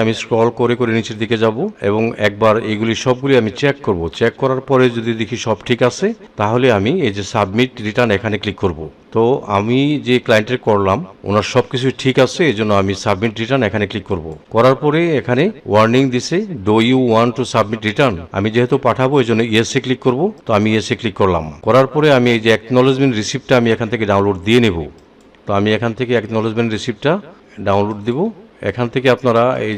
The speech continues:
যে সেভ এস পিডিএফটা সিলেক্ট করে দিবেন, দিয়ে তারপরে যে সেভ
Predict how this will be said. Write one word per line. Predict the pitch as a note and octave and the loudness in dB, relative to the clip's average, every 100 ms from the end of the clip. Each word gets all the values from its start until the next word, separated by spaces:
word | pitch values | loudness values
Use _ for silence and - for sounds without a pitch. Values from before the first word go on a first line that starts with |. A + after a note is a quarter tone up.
| G#2 | -4
যে | A#2 B2+ B2+ - - - - | -2 -2 -4 -14 -20 -16 -2
সেভ | A2+ A2+ | 2 2
এস | A#2 B2 | 0 0
পিডিএফটা | C3 A#2+ A2+ - A2 | 0 0 0 -2 -4
সিলেক্ট | A2 G2 G#2+ | -4 -4 0
করে | G2 | 0
দিবেন, | F2 D#2 D2 D2 D#2+ E2 | -2 -6 -10 -16 -16 -8
দিয়ে | G2+ G#2+ D3+ A3 - - | -2 0 0 -2 -6 0
তারপরে | B2 B2+ C#3 A#2 | 0 2 2 2
যে | G#2 G2 | 0 -2
সেভ | - B2 | 2 2